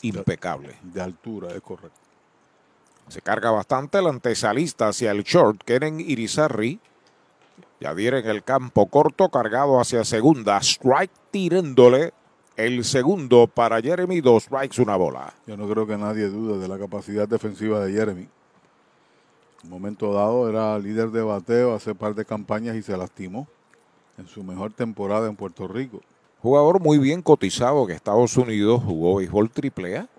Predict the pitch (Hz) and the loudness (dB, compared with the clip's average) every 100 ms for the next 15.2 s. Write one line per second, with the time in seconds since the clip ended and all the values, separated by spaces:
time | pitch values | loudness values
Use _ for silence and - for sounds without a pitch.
0 | - 85 - 95 135 - 92 _ _ _ | -20 -18 -12 -10 -10 -14 -18 _ _ _
1 | _ 110 92 90 90 110 160 - _ _ | _ -14 -10 -6 -4 -4 -6 -18 _ _
2 | _ _ _ _ _ _ _ _ _ _ | _ _ _ _ _ _ _ _ _ _
3 | _ _ - 87 123 113 165 208 160 156 | _ _ -12 -4 -2 2 4 4 8 8
4 | 147 139 131 123 214 202 151 151 185 185 | 8 6 2 0 2 4 4 2 0 4
5 | 147 214 175 147 135 131 156 202 180 131 | 4 2 0 2 6 8 8 8 2 2
6 | 151 147 151 180 147 139 131 139 139 156 | 2 2 4 4 4 4 2 2 2 2
7 | 143 147 185 190 147 127 131 123 143 185 | 4 2 2 2 2 2 2 2 2 -2
8 | - 185 143 135 143 180 156 120 - 127 | 4 6 6 2 2 0 2 2 2 2
9 | 143 156 135 120 - 120 117 117 104 185 | 6 8 8 6 6 6 6 2 2 2
10 | - 160 135 127 117 101 170 165 101 95 | 2 0 2 2 0 0 0 0 0 0
11 | 98 123 160 - 196 147 120 156 175 220 | 2 0 0 -2 -2 -2 0 0 2 2
12 | 180 - 123 - 113 107 107 101 - 147 | 0 -2 -2 0 -2 0 -2 -4 -6 2
13 | 131 110 - 110 165 _ 113 95 - 98 | 4 4 4 0 -2 _ 2 2 0 -6
14 | 90 - 165 131 110 135 202 143 170 165 | -6 -4 -4 -2 -2 -2 -4 -4 0 0
15 | 143 - | 0 -2